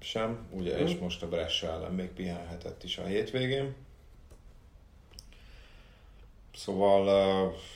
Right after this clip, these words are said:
Speaker 1: nem, nem adnék olyan nagyon sok esélyt a Lyonnak. Tiszteletet, igen, de esélyt azt nem
Speaker 2: Egyetértesz
Speaker 1: sokat.
Speaker 2: azzal a, most a Nemzeti Sport honlapján megjelent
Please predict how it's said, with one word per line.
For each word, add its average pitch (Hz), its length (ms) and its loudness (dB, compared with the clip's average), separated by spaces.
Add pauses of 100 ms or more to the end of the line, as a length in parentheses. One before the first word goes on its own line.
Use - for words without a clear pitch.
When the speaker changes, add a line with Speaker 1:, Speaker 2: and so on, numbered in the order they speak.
(480)
Speaker 1:
nem, 85 360 -8 (840)
nem 92 200 -4
adnék 80 340 -8
olyan 85 140 -6
nagyon 82 220 -6
sok 87 240 -8 (180)
esélyt - 360 -10
a 87 60 -8
Lyonnak. 87 500 -6 (420)
Tiszteletet, - 720 -8 (220)
igen, 101 340 -6
de 85 180 -6
esélyt - 280 -10
azt 120 100 0
nem 123 100 4
Speaker 2:
Egyetértesz 135 420 4
Speaker 1:
sokat. 127 180 4
Speaker 2:
azzal 123 360 4
a, - 220 -4 (160)
most 117 220 -6
a 117 40 -2
Nemzeti 120 280 2
Sport 117 360 2
honlapján 120 500 4
megjelent 113 540 0